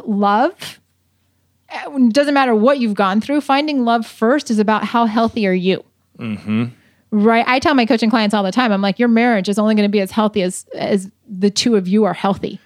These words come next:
Speaker 2: And I think this comes in very well, though, within a marriage where we have someone, one of the couples, one of the individuals in the marriage saying,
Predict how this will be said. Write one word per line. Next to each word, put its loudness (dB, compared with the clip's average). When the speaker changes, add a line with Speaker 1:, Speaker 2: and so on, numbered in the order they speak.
Speaker 2:
And -4
I 0
think -6
this -4
comes -4
in -6
very -2
well, 0
though, -2
within -4
a -4
marriage -4
where 0
we -4
have -2
someone, -4
one -4
of -4
the -4
couples, -8
one -2
of -6
the -2
individuals -4
in -6
the -6
marriage -4
saying, -4